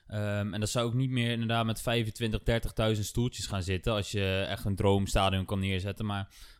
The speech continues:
wat is het, vijftien, zestienduizend, eh, eh, stoeltjes.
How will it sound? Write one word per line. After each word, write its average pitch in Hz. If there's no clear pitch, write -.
wat 92
is 92
het, 101
vijftien, 107
zestienduizend, 104
eh, 98
eh, 87
stoeltjes. 131